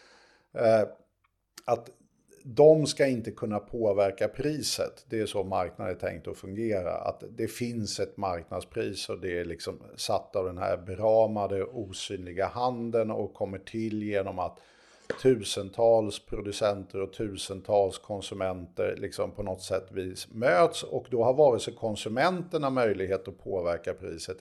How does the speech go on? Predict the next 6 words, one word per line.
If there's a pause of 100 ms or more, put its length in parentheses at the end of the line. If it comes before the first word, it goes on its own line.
eller (200)
producenterna. (560)
Precis
det
du
beskriver